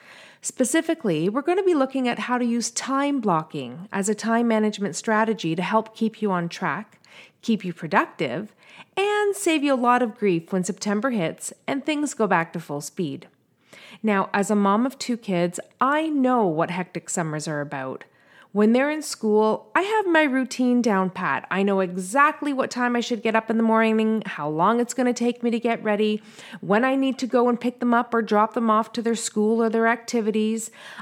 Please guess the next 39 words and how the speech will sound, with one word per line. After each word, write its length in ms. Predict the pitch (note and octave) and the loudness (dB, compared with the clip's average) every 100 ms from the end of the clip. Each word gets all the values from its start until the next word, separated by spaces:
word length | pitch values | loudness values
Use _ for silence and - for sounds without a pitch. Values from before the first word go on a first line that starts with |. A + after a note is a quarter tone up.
| - | -2
I 140 | B3 B3 | 2 6
know 180 | A#3+ | 6
how 140 | G#3+ A3+ | 4 2
much 300 | A3+ - - | 0 -2 -6
time 320 | G#3+ A#3 A#3+ | 0 2 2
I 60 | A#3 | 2
need 200 | A3+ A#3 | 0 0
to 80 | |
devote 300 | A3 G#3 A3 | 0 0 0
to 60 | G3 | -2
certain 380 | - G3 - A#3+ | -4 -2 0 0
activities 720 | A3+ A#3 A3 G#3+ A3 A#3+ A3+ | -2 -4 -2 0 0 0 0
in 80 | G3+ | 0
order 180 | G3+ G3+ | 0 0
to 100 | G3 | -2
be 120 | G3+ | 0
effective. 640 | G3 G#3 G3+ G3+ A3 A3+ - - - - - - | -2 -2 -6 -2 -2 -4 -8 -20 -20 -20 -20 -6
But 240 | C4 - | -6 -4
come 180 | D4 A4 | -4 -4
summer, 440 | - F3+ E3+ C4 | 0 0 0 0
when 240 | E4+ G3+ F#3 | 0 0 0
school 380 | - - A#3 C4 | -2 -2 0 2
lets 260 | B3+ - | 0 0
out, 320 | F3+ G#3 C4+ - _ - | 2 2 0 -8 _ -2
everything 680 | G4+ F#4+ F#4+ - D#3+ E3+ G#3+ | 0 2 2 2 -2 -2 -2
is 200 | B3 A#3 | -4 -6
chaotic. 720 | - C#4+ D4 E4 A#3+ B2 - | -4 -2 -2 0 -2 -4 -8
We 220 | G#3 A3 | -2 0
have 280 | G#3+ A#3+ F#4 | 2 2 2
no 160 | G3 E3+ | 0 0
routines. 760 | E3 E3 - F#3+ B2 F3 A#3 | -2 -4 -4 -4 -4 -4 -4
The 200 | A3+ G3 | -4 -4
kids 380 | G#3 C#4 B3 - | -2 -2 -2 -2
are 80 | C#4+ | -4
home, 480 | G#3 F3+ E3 F3+ G#3+ | -2 0 2 2 2
boredom 340 | F3+ E3 D#3+ | 2 2 2
sets 400 | - C4 C4 C4 | -2 -2 -2 -2
in, 260 | F3 D#3+ F#3+ - - C4 | -2 0 -2 -6 -14 -6
and 140 | B3 | -6